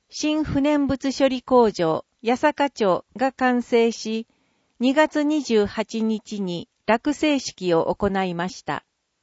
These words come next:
関係者がテープカットをして、施設の完成を祝ったほか、公募で決定した愛称、エコロを発表しました。考案者は、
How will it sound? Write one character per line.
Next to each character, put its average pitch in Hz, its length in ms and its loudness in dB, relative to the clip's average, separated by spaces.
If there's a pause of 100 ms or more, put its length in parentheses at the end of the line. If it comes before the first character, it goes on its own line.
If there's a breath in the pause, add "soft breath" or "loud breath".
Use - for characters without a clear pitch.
(880)
関 311 260 -2
係 302 260 0
者 208 180 -2
が 190 140 0
テ 269 240 0
ー - 40 -2
プ 262 140 -6
カ 262 160 0
ッ 254 60 -8 (140)
ト 190 120 2
を 180 100 0
し - 180 -12
て、 165 260 -2 (200)
施 - 200 -8
設 262 320 -4
の 196 140 0
完 240 320 0
成 226 300 2
を 214 140 2
祝 214 260 2
っ 247 80 -2 (100)
た 196 120 -2
ほ 180 160 -2
か、 175 300 -6 (460)
公 294 240 4
募 285 140 2
で 269 160 0
決 254 280 -4 (120)
定 247 260 4
し - 120 -14
た 233 260 -2 (140)
愛 226 280 0
称、 214 480 -2 (300)
エ 262 120 2
コ 220 220 2
ロ 165 200 2 (240)
を 254 100 2
発 240 360 -4
表 233 200 4
し 214 160 -8
ま 202 140 -2
し - 160 -12
た。 - 200 -6 (1080)
考 302 280 2
案 294 200 0
者 202 220 0
は、 175 240 2